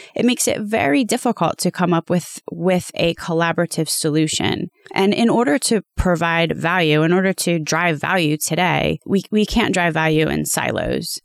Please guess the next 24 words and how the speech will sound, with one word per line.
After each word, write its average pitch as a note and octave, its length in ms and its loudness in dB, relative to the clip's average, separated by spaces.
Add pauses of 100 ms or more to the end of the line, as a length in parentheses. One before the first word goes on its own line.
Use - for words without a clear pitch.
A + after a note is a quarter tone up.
Silos F#3 600 2
is F3 120 0
a F3+ 60 2
lot F3 180 2
of E3+ 80 2
recreating G3 540 2
the F#3+ 120 2
wheel. F#3+ 580 2 (240)
It's F3+ 240 0
a F3 80 0
lot E3 320 2
of E3 480 2 (400)
gaps - 440 -2
in F#3+ 160 2
care. F3+ 680 2
It F3+ 300 0
creates F#3+ 720 0
innumerable F#3+ 920 2
problems F#3+ 1000 0
that F3 580 0
are F3 160 4
impossible D#3+ 640 0
to - 180 -4
overcome. D3+ 560 -2